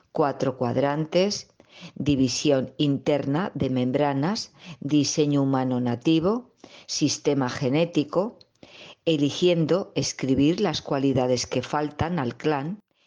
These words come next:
eligiendo ser el autor de reescribir lo que falta, continuando la evolución,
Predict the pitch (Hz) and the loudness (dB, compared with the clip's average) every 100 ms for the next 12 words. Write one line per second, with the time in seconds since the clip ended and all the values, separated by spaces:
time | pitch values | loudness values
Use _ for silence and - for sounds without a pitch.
0 | _ - 151 143 143 208 175 170 175 151 | _ -2 2 2 2 0 2 0 0 -2
1 | 135 131 127 127 - 156 196 - - - | 0 2 0 -2 -2 -2 -2 -10 -20 -20
2 | - _ _ - 147 127 131 - - 135 | -20 _ _ -4 -2 2 0 -2 -2 2
3 | 139 160 131 123 120 117 - 107 110 - | 4 2 2 0 0 -4 -4 -6 -6 -6
4 | 185 - _ _ _ _ _ _ _ - | -8 -8 _ _ _ _ _ _ _ -20
5 | - - _ - 180 175 170 180 175 208 | -20 -20 _ 0 2 2 0 2 4 4
6 | 262 214 160 233 - - 135 131 135 131 | 4 2 2 -2 -6 -2 0 2 2 2
7 | 131 - 196 156 196 240 | 2 2 2 0 -2 -8